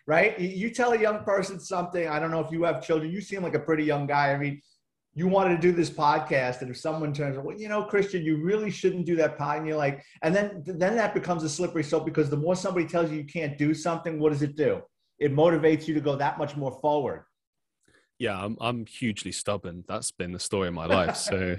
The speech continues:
Speaker 2: <laughs> anyone that says, "You can't do this," I'm like, "Oh, yeah? <laughs> Try me."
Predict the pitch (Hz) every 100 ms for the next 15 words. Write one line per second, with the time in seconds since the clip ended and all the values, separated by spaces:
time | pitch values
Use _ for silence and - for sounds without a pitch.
0 | - - 139 135 131 123 131 113 113 -
1 | 117 95 104 92 - 92 90 90 - -
2 | _ 87 95 101 107 160 240 - - -
3 | 311 220 - 208 202 175 - - 208 170
4 | 208